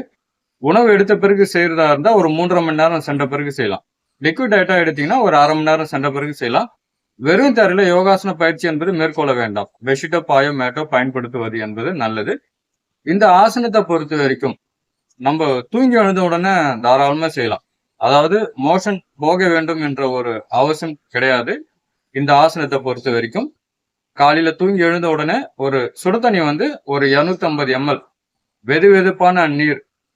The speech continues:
அருந்திய பிறகு இந்த ஆசனம் செய்யும் பொழுது உங்களுக்கு மோஷன் ப்ராப்ளம் என்பது சரி செய்யக்கூடிய ஒரு நிலையை நம்ம பார்க்கலாம்.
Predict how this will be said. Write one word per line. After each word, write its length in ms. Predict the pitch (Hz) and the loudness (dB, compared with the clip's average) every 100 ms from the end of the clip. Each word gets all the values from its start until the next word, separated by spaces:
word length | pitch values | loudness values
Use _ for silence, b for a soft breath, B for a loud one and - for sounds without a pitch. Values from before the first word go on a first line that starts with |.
| _ | _
அருந்திய 440 | 110 165 180 185 160 | 0 2 2 2 0
பிறகு 400 | 123 120 113 107 104 _ _ _ _ _ _ 135 | 0 -2 -2 -4 -10 _ _ _ _ _ _ -6
இந்த 180 | 139 139 | 2 6
ஆசனம் 440 | 147 180 196 185 | 6 4 0 -6
செய்யும் 400 | 160 147 160 165 | -2 -2 0 -2
பொழுது 340 | 123 104 98 156 196 _ _ _ | -2 -2 -2 -2 -2 _ _ _
உங்களுக்கு 500 | 139 151 170 175 - 269 - 123 | -6 -2 0 -2 -2 -4 -6 -6
மோஷன் 440 | 143 202 233 240 190 | 0 2 2 -2 0
ப்ராப்ளம் 360 | 170 165 170 | 2 2 0
என்பது 360 | 156 139 143 277 | -2 -4 -6 -6
சரி 280 | - 160 202 | -2 0 2
செய்யக்கூடிய 560 | 185 165 156 151 147 | 2 0 0 -2 -2
ஒரு 100 | 143 | 0
நிலையை 220 | 135 143 | 0 -2
நம்ம 200 | 139 127 117 | -2 -2 -2
பார்க்கலாம். 480 | - 117 123 180 | -2 -2 0 -2